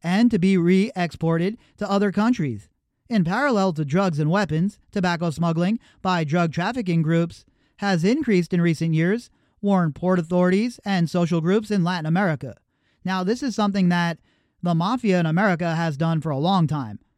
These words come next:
They'd get cigarettes and they'd sell them on the black market. Anything you could possibly imagine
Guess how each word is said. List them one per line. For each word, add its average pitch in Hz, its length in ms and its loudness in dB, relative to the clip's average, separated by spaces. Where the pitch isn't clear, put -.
They'd 180 180 -2
get 175 160 0
cigarettes 175 540 -2
and 170 160 0
they'd 165 160 -4
sell 165 220 -2
them 208 200 2
on 175 140 -2
the 185 80 2
black 208 240 -2
market. 139 400 -4
Anything 247 380 2
you 226 100 6
could 180 140 -2
possibly 190 400 0
imagine 175 480 0